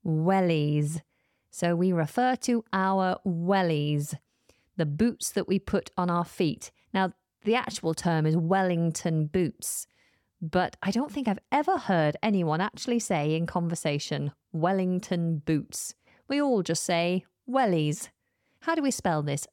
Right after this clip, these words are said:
W E L L I E S. So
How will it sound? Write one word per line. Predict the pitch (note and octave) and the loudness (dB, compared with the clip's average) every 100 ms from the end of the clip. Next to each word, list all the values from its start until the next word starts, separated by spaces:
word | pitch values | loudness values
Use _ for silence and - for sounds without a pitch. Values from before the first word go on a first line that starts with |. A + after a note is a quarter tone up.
| G3 - | -6 -2
W | C4 C#4+ C#4 C4+ - | -2 -2 -4 -4 -2
E | G#3 F#3+ G3 - - | 2 2 0 -4 -2
L | F#3 G3+ F#3+ F#3 | 0 0 -2 0
L | E3+ D#3+ D#3+ - - | 0 2 -2 -4 -4
I | E3+ E3 E3 D#3+ | -2 0 -2 -2
E | E3+ D#3 D#3 - | -2 0 -2 -4
S. | D#3+ C#3+ - - - _ _ _ _ _ _ | -4 -4 -6 -12 -14 _ _ _ _ _ _
So | - G#3+ G#3 | -2 0 2